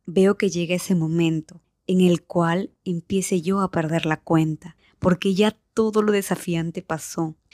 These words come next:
ya todo lo doloroso tuvo que haber dolido, pero ya la paz y el equilibrio están en mi alma, porque ahora voy entendiendo que aquello que me marcó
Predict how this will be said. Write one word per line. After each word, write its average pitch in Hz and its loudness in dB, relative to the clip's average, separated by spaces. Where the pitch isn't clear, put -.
ya 208 4
todo 208 0
lo 202 -2
doloroso 180 -2
tuvo 220 2
que - -10
haber 170 -2
dolido, 156 -4
pero 180 4
ya 180 2
la 175 0
paz 170 -4
y 202 8
el 180 2
equilibrio 185 -4
están 208 -2
en 208 2
mi 160 2
alma, 160 0
porque 175 2
ahora 165 0
voy 165 -4
entendiendo 156 -4
que 180 0
aquello 185 2
que 214 0
me 190 0
marcó 160 -2